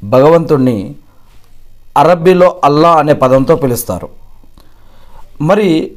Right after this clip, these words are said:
ఈ యొక్క అల్లాహ్ అని ఎవ్-, ఎందుకు అంటారు? ఆ యొక్క అల్లా అనే దానికి ప్రత్యేకతలు ఏమిటి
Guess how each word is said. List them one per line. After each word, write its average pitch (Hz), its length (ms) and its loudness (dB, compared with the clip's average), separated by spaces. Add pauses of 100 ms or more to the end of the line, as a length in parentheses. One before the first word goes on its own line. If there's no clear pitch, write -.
(120)
ఈ 175 60 -4
యొక్క 196 220 2
అల్లాహ్ 196 680 2 (340)
అని 156 380 0 (800)
ఎవ్-, 147 340 0 (120)
ఎందుకు 175 420 0
అంటారు? 180 600 0
ఆ 156 60 2
యొక్క 170 200 2
అల్లా 175 560 2 (180)
అనే 156 180 2
దానికి 151 260 2
ప్రత్యేకతలు 156 580 0
ఏమిటి 151 400 0